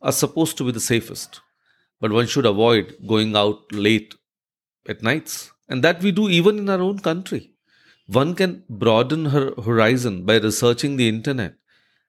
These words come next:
and know about the area or the crime statistics around her selected school or university. Now, one can discuss with the international student counselor at the university too.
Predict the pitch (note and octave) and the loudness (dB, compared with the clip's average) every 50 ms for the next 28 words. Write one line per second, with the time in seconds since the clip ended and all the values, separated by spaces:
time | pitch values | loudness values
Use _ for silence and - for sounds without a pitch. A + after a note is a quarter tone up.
0 | _ _ - B2+ B2+ C3 C3+ C#3+ D3+ D3+ D3 C3 C3 C3+ C3+ C3+ B2+ B2+ D3 D3 | _ _ -2 0 2 2 4 2 2 2 0 2 2 2 2 2 0 0 0 0
1 | - - A#2+ A#2+ B2 A#2+ A#2 B2+ B2+ B2+ B2+ B2+ - - A#2 A2 G#2 A#2 - - | 2 2 4 4 4 4 2 2 2 2 2 2 2 0 0 0 -2 -2 -2 0
2 | A#2 G#2+ G#2 A2+ B2 B2+ B2 - - - A2 G#2 G2+ - A#2+ - - - C3+ - | 0 2 2 2 0 -2 -4 -6 -4 0 0 0 0 -2 -4 -6 -4 -6 -6 -6
3 | - - - - - - - A2+ G#2 G#2 A2 A2+ G#2+ A#2+ A#2 - - A#2 A2 G#2+ | -6 -8 -8 -10 -6 -2 2 2 2 2 2 2 0 0 0 0 2 2 2 0
4 | - - B2+ A2+ - - - - C3+ A#2 A#2 B2+ B2 B2+ B2 B2 A#2 A#2+ A2+ A2+ | 0 -4 -10 -8 -8 -10 -8 -6 -4 -2 -2 0 0 0 0 0 0 0 0 0
5 | A#2 A#2 A#2+ A#2 - - - A#3 A3+ - _ _ _ _ _ _ - - - - | 2 2 0 0 -2 -6 -8 -8 -8 -10 _ _ _ _ _ _ -20 -20 -20 -20
6 | - - _ - G#2+ G#2 F#2 G#2+ B2 C3+ C3 D#3+ D3+ C#3+ A#2 A2 G#2 - - - | -20 -12 _ 0 0 2 4 4 2 2 2 0 0 2 2 0 0 0 2 0
7 | C#3+ C#3 - - - - C3 B2 B2 C#3 B2+ A2 G2+ A2 A#2 B2 A#2+ B2 - - | 2 2 0 -2 -2 -4 -2 0 2 2 2 0 0 -2 2 2 2 2 2 -2
8 | C#3+ C3 - - - B2 B2 C3+ C#3 C#3 - - G#2 G#2 A#2 B2 B2 - - C3+ | -2 -4 -2 -2 -2 0 0 0 0 -2 -4 -2 -2 0 0 -2 -2 -2 0 0
9 | C3 B2+ B2 A#2 B2+ A#2+ A2+ A2+ A#2 A#2 C3 C#3 C#3 - - - E3 C3+ - F3+ | 2 2 2 2 2 2 2 2 2 4 2 2 2 -2 -8 -10 -10 -8 -6 -8
10 | D#3 B2+ | -8 -8